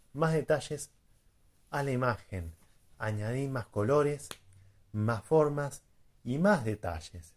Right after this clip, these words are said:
Mirá cómo la imagen se vuelve más vívida y clara. Ahora imagina que la imagen está flotando hacia ti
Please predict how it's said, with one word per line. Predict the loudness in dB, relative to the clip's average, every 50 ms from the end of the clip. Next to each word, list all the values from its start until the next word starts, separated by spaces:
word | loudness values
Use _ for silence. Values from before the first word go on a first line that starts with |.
| _
Mirá | -8 -6 -2 -2 -2 -2
cómo | 0 0 0 2
la | 2 0
imagen | 2 2 0 -2 -2 -6 -8 -6
se | -4 -2
vuelve | 0 2 2 2 2
más | 2 0 0 0 0
vívida | -2 0 0 0 0 0 0 0 -2 -2 -4 _ _ _ _ _ _ _ _
y | -6 -6 -6
clara. | -6 -4 -2 0 0 0 0 -2 -6 -8 -12 -14 _ _ _ _ -20 _ -20 _ _ -20 _ _ _ -20 _ _ _ _ -20 _ _ _ _ -20 _ -20 _ _ _ -20 _ _ -20 _ _ _ _ _ _ _ _ _ _ _ -20 _ _ _ _ _ _ _ _ _
Ahora | _ 0 2 2 4 4 6 4 4 2 2 -2 -6 _ _ _ _ _
imagina | -4 -4 -2 -4 -4 -2 0 2 2 2
que | 2 0 0
la | 2 2
imagen | 2 0 -2 -4 -4 -6 -8
está | -8 -4 -4 -6 -6
flotando | -2 -2 -2 0 0 0 0 2 0 0 -2 -2 -6 _ _ -20 _ _ _ _ -16
hacia | -10 -10 -8 -8 -8 -8 -8 -10 -10
ti | -8 -6 -6 -6 -6